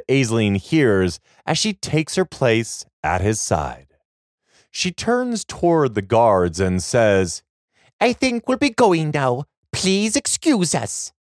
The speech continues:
One of the guards drops his flashlight and brings his weapon to his shoulder.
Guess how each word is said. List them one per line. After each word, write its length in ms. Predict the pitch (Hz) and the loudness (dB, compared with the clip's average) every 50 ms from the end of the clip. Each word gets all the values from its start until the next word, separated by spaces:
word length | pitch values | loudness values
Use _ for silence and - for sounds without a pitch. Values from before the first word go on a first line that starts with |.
| _ _ _ _ _ _ _ _ - | _ _ _ _ _ _ _ _ 0
One 180 | - 294 320 | 0 2 2
of 80 | 302 254 | 2 0
the 80 | 254 | 0
guards 540 | 196 185 202 190 185 175 160 147 131 120 123 - _ - | 2 4 4 6 6 6 6 4 2 0 -4 -8 _ -8
drops 480 | 120 87 90 101 127 147 175 - - - | -8 -6 0 2 4 4 2 2 0 -2
his 160 | 208 208 180 | -2 -2 -2
flashlight 760 | - - 143 123 110 104 - - 120 107 104 101 101 - - - | -2 0 0 2 2 0 -2 0 2 2 4 4 2 0 -4 -4
and 200 | - 135 139 131 | -2 -2 -2 0
brings 420 | 117 135 156 170 175 180 175 156 180 | 0 0 0 0 0 -2 -2 0 0
his 200 | 202 190 151 120 | 0 0 0 2
weapon 380 | 123 113 110 - 107 101 101 95 | 2 2 2 2 -2 -2 -2 0
to 140 | 104 101 | 0 0
his 140 | 101 101 101 | 0 0 0
shoulder. 580 | - - - 147 123 98 76 73 64 62 60 | -2 0 0 2 2 2 0 -4 -10 -10 -14